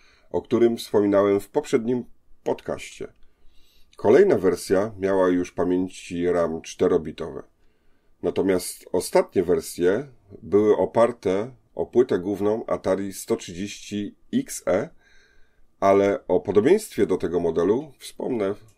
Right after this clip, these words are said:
w sumie za chwilę. Tak dla przypomnienia, to komputer był zasilony procesorem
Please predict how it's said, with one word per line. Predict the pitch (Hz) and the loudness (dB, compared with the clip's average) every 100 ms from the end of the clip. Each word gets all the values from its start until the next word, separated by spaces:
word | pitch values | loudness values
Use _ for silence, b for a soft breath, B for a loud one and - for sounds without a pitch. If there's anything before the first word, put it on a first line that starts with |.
| - _ | -20 _
w | |
sumie | - 85 85 | -10 -6 -4
za | 85 | -4
chwilę. | - - 78 57 _ _ b b b b b b - | -6 -8 -8 -8 _ _ b b b b b b -2
Tak | 95 90 | 0 2
dla | 95 95 92 95 101 - | 6 6 6 2 -6 -20
przypomnienia, | - - 95 107 165 98 92 127 123 - | -12 -4 0 0 2 0 0 -4 -10 -8
to | 98 | -8
komputer | 98 82 113 110 87 | -8 -10 -6 -4 -4
był | 87 85 | -6 -4
zasilony | 85 - 82 82 82 82 | -6 -6 -6 -4 -2 -6
procesorem | 85 - 82 90 80 78 80 | -8 -12 -10 -4 -2 -4 -6